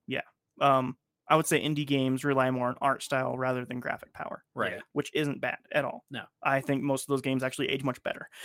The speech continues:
Speaker 1: <laughs>
Speaker 3: I mean, that's one of my, that's a lot of things I like about indie games. Like, indie games, I guess, b-, the simplest way to put it, indie games are not afraid to still be two D,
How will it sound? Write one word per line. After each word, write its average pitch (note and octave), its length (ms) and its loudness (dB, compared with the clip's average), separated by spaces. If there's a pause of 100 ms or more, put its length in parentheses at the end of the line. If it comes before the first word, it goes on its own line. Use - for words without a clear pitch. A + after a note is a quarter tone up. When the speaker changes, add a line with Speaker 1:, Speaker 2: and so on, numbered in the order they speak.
(120)
Speaker 1:
<laughs> - 280 2
Speaker 3:
I F3+ 120 8
mean, F#3 240 6
that's F3 200 4
one A3 120 0
of G3 40 0
my, F3+ 160 2 (300)
that's F3 240 0
a F3 220 0
lot D#3 220 4
of C3 120 -4
things C3 240 -6
I G#2+ 80 -4
like C3+ 220 -2
about D#3+ 160 0
indie D#3 200 -4
games. D3+ 380 -6
Like, C#3 200 -4
indie E3+ 220 -4
games, F3+ 380 0 (380)
I E3+ 80 0
guess, F3+ 240 2 (260)
b-, G3 240 -4
the E3 140 -4
simplest G#3+ 340 0
way G3 100 2
to D3+ 60 -2
put F3 180 -2
it, E3 80 -4
indie G#3 200 -4
games G#3+ 180 2
are F#3+ 100 0
not F3 240 2
afraid E3 320 -2
to C#3+ 60 -10
still D#3 260 -4
be C3+ 140 -2
two B2 240 -8
D, A2 240 -12